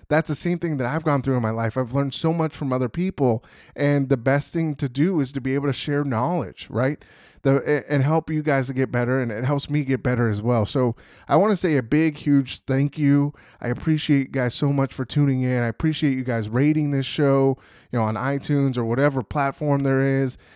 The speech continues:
you know, reaching out to me on social media. I love talking to you guys. I know you guys are all, you know, going through all great things, and we are all finding success together, and that's what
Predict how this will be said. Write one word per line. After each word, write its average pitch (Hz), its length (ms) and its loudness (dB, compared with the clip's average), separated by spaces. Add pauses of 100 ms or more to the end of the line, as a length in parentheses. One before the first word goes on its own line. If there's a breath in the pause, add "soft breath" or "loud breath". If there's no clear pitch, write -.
(160 soft breath)
you 127 60 0
know, 127 60 6
reaching 139 380 2
out 135 240 -2
to 151 80 0
me 139 220 2
on 113 160 0
social 131 340 2
media. 135 680 2 (300 soft breath)
I 120 120 -4
love 143 360 2
talking 143 320 -2
to 139 60 2
you 131 80 2
guys. 123 400 0
I 120 60 -2
know 123 120 0
you 127 140 2
guys 120 220 0
are 123 80 4
all, 123 320 2 (300 loud breath)
you 127 80 -2
know, 123 80 2
going 131 320 2
through 123 200 0
all 120 280 4
great 127 360 -2
things, 127 380 -2
and 113 100 -2
we 117 120 -2
are 113 140 0
all 120 180 4
finding 123 280 -4
success - 460 -8
together, 117 380 -2
and 107 100 -4
that's 107 200 -6
what 117 240 -6